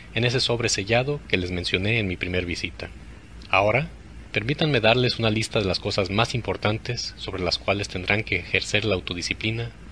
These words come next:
antes de que puedan adoptar y usar la gran llave maestra del éxito. Uno,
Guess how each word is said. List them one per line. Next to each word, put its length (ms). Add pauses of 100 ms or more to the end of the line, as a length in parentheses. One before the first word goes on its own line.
(260)
antes 260
de 80
que 100
puedan 280
adoptar 500 (180)
y 80
usar 380 (340)
la 120
gran 220
llave 240
maestra 440
del 140
éxito. 420 (600)
Uno, 300